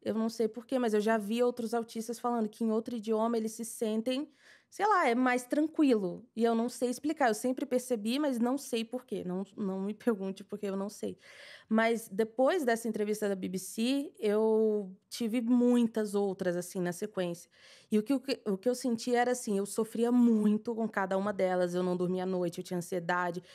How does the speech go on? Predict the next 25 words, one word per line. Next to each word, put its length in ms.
Eu 60
tentava 380
marcar 380
pro 120
mais 260
longe 440
possível, 680
assim, 280
pra 320
parecer 440
que 80
nunca 360
ia 140
chegar 280
aquele 300
dia, 240
mas 180
chegava. 720
E 80
aí 120
era 180
muito 260
sofrimento. 840
E 120
aí 280